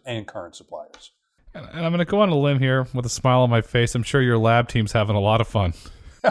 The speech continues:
Speaker 1: They are. They really are.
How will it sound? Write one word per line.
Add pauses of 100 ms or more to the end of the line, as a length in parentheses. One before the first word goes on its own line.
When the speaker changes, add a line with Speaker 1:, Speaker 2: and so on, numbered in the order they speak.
(560)
Speaker 1:
They
are. (360)
They
really
are.